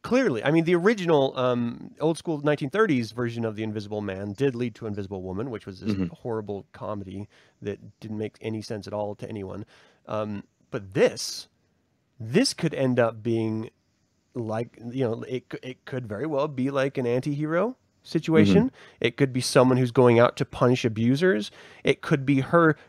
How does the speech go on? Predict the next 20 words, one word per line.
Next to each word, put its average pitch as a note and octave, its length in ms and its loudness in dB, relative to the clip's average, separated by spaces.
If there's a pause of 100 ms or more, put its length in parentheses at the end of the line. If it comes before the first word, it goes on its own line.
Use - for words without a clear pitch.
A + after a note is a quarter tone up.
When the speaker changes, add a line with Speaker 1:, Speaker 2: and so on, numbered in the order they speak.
(200)
Speaker 1:
just D3+ 360 6 (140)
having D#3 400 2
lost B2+ 360 2
her C#3+ 80 -2
mind. F2+ 440 -4 (360)
She - 240 -2
Speaker 2:
Yeah. G#2 100 8
Speaker 1:
watched E3 400 6 (100)
her C3 200 2
sister's F#3 840 -2 (100)
throat C3+ 400 0
get F3 140 -4
slit D#3+ 280 -4
and C3+ 100 -4
get A2+ 180 -6
blamed C#3+ 340 -2
for D3+ 260 -2
it. D3 80 -2 (180)
She - 180 -8
suffered, F3 680 0